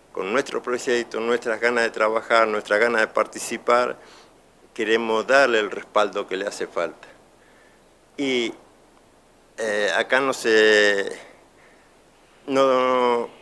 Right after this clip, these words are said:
no somos de compañeros que tienen título,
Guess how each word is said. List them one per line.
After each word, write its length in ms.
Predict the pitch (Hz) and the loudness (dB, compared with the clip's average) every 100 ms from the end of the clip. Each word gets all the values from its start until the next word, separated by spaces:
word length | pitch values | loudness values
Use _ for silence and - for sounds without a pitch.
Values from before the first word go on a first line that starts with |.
| - | -6
no 180 | 143 147 | -4 0
somos 420 | 175 151 120 110 | 0 2 0 2
de 840 | 110 107 104 101 98 98 95 - - - - - - - _ | 4 4 4 4 2 2 0 -4 -10 -18 -20 -20 -20 -20 _
compañeros 580 | 113 107 113 127 127 139 | -6 -2 0 0 2 0
que 160 | - 117 | 0 -4
tienen 540 | 127 120 117 113 113 | -2 2 2 2 0
título, 760 | - 156 143 127 131 117 117 | -2 0 0 -2 -2 0 0